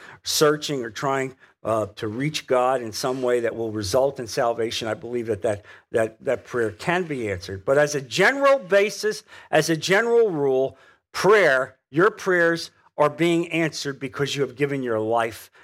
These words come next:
your heart, your all to Jesus. You have accepted him. You are now within the family of God. That's what, what it means to be in the family of God. And I've emphasized this before, that God is not the fa-, universal father of man.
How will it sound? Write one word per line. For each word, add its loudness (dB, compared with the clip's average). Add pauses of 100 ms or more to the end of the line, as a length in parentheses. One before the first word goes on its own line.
your 2
heart, -2
your -6
all -2
to -12
Jesus. -6 (280)
You 2
have -2
accepted -2
him. -12
You -2
are 2
now 0
within -4
the -4
family -2
of -4
God. 0 (260)
That's 2
what, 0
what 0
it 2
means 0
to -8
be -2
in -2
the -2
family -4
of -4
God. 0
And -4
I've -2
emphasized -2
this -8
before, 0 (360)
that 2
God 6
is 0
not 2
the 0
fa-, 2
universal 0
father 2
of -4
man. 0